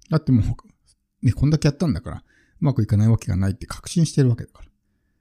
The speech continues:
てなると、もうやらないとって気になるわけですね。だって、やればうまくいくんだったら、やらないともったいないわけじゃないですか。みたいな感じで考えていくと、やる気が出ない時もね、まあ、やろうかなっていう気になると思うんですよ。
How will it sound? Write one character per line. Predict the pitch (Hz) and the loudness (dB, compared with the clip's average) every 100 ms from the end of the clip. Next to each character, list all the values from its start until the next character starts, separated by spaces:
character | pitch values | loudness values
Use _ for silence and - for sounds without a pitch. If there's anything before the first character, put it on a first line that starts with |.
| _ _ _ _ | _ _ _ _
て | 247 | 0
な | 269 | 2
る | 254 | 2
と、 | - 175 | 2 4
も | 143 | 4
う | 120 | 4
や | 117 | 4
ら | 120 | 4
な | 135 | 2
い | 117 | 2
と | - 90 | -2 -8
っ | |
て | - - | -8 -14
気 | - | -10
に | 82 | -8
な | |
る | 82 | -8
わ | 78 | -10
け | |
で | - | -8
す | 160 | -10
ね。 | - | -6
だ | 143 | -6
っ | |
て、 | 104 101 - _ | -4 -6 -8 _
や | 139 139 | -2 0
れ | |
ば | 151 | 2
う | 107 | 0
ま | 110 | -2
く | 101 | -4
い | 95 | -6
く | 101 | -6
ん | |
だ | - | -8
っ | - | -6
た | |
ら、 | 104 | -2
や | 107 | 0
ら | |
な | 127 | 2
い | 123 | 0
と | |
も | 85 | -6
っ | 101 | -4
た | 104 | -2
い | 113 | -2
な | |
い | 92 | -2
わ | - | -8
け | |
じ | - | -18
ゃ | |
な | - | -20
い | |
で | - | -20
す | - | -20
か。 | _ _ _ _ _ _ _ - | _ _ _ _ _ _ _ -6
み | 196 | -2
た | 208 | 0
い | |
な | 185 | 0
感 | 160 151 151 | 2 0 0
じ | 151 | 0
で | 170 143 - _ _ _ - | 0 0 -2 _ _ _ 0
考 | 131 127 | 2 2
え | 120 | 0
て | - 123 | 0 -6
い | |
く | - | -6
と、 | - 190 117 - - _ _ _ _ _ _ _ _ _ 123 | -4 -2 -2 -6 -20 _ _ _ _ _ _ _ _ _ 0
や | 123 120 | 4 4
る | 113 | 2
気 | 113 | 0
が | 113 | 2
出 | 120 | 4
な | 113 | 2
い | 110 | -2
時 | - 101 | -8 -10
も | 101 | -2
ね、 | 151 - _ - - | -2 -2 _ -14 0
ま | 120 | 2
あ、 | |
や | 113 | 2
ろ | 104 | 0
う | 98 | -4
か | - | -2
な | 117 131 | 0 0
っ | - | -2
て | 104 | -12
い | |
う | |
気 | - 101 | -8 -4
に | |
な | 107 | -2
る | 101 | -2
と | - | -6
思 | 87 | -10
う | 87 | -12
ん | |
で | |
す | 87 | -14
よ。 | - | -16